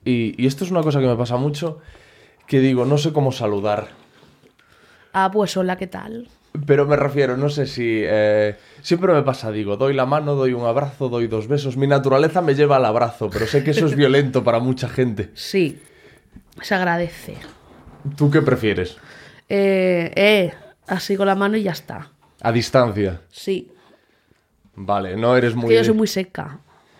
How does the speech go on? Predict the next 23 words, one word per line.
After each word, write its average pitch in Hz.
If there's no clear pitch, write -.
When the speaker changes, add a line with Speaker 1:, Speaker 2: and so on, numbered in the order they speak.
Speaker 1:
No 131
eres 131
muy 131
del 120
contacto. 104
Speaker 2:
No. 175
Speaker 1:
Estaba 190
pensando, 175
yo 151
te 151
he 135
oído 151
hablar 123
de, 113
acerca 120
de 104
que 104
has 107
tenido 127
problemas 117
de 104
ansiedad 98
social. 92